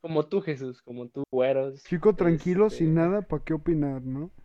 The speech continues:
Speaker 1: Sí, no, no. Nos gustaba, este, la fiesta, el mar, cosas básicas, ¿no? Éramos súper simps. Y
Speaker 2: Ajá.
Speaker 1: pues ya, era el día de la final de la uefa Champions League.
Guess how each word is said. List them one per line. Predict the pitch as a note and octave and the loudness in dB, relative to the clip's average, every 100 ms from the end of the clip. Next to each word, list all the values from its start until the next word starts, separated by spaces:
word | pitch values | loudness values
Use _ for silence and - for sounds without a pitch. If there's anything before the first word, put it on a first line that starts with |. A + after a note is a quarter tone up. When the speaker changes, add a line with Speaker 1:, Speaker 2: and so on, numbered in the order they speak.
| _ _ _ | _ _ _
Speaker 1:
Sí, | - F3 F3 F3+ | -20 -12 -8 -6
no, | D3+ D3 E3 | -4 -4 -4
no. | D#3 D3 - - _ _ | -6 -8 -16 -20 _ _
Nos | C#3+ C#3 C#3 | -8 -6 -6
gustaba, | C3+ - D#3 E3+ E3 D3+ B2+ A#2+ | -6 -4 0 4 4 4 2 -2
este, | B2 - - | -6 -10 -4
la | B2 | -4
fiesta, | A#2+ C#3 C3 C#3 - C3 | -4 -2 -2 -4 -4 -4
el | A#2+ | -4
mar, | B2 - _ | -8 -10 _
cosas | - D#3 F3+ E3 | -4 0 0 2
básicas, | C#3 C#3 C#3 C3 A#2+ | 4 4 0 -4 -4
¿no? | B2 D#3+ | -4 2
Éramos | F#3+ F3+ C#3+ C3 | 2 2 -2 -6
súper | D3+ C#3+ B2+ | -10 -6 -8
simps. | - C#3+ D3 - - _ _ - - - | -2 -2 -2 -6 -18 _ _ -12 -12 0
Y | D#3 D#3 D#3+ | 2 4 0
Speaker 2:
Ajá. | C3+ | -2
Speaker 1:
pues | D#3+ | 2
ya, | F#3 A#3+ E4 _ _ - - - - - | 6 6 4 _ _ -8 -8 -12 -6 6
era | F#3+ A#3+ B3 | 8 10 10
el | F#3+ D3+ | 8 4
día | F3 | 2
de | A3 | 8
la | G#3 | 8
final | C#3+ C#3+ D3+ F#3 | 6 -6 -4 0
de | G#3+ | 2
la | F#3 C3+ | 2 2
uefa | D3 - E3+ | -2 -4 -6
Champions | F#3 F#3 F#3 F3+ E3+ | -4 -4 -4 -6 -6
League. | F#3+ F#3 | -8 -8